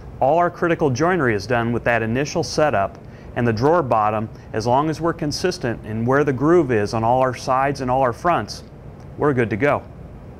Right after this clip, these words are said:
After cutting all of our joinery, I dry assembled a drawer and cut the bottom to size.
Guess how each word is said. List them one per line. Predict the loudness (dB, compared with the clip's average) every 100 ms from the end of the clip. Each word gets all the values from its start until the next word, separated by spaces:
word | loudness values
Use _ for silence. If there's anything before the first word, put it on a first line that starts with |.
| -18 -18 -18 -16 -16 -16 -18 -18 -18 -18 -18 -18 -16 -18 -4 -2
After | 0 0
cutting | 2 0 0
all | 0 2 2
of | 2
our |
joinery, | 2 2 2 2 0 -4 -8 -18 -20 -20 -14 -2
I | 0
dry | 2 2 2
assembled | 0 -2 -2 0
a | -2
drawer | 2 2 4 0 -4 -18 -20 -20 -20 -18 -16 -8
and | -2
cut | -2 -2
the |
bottom | 0 0 0 -2
to | -4
size. | 0 0 0 -4 -10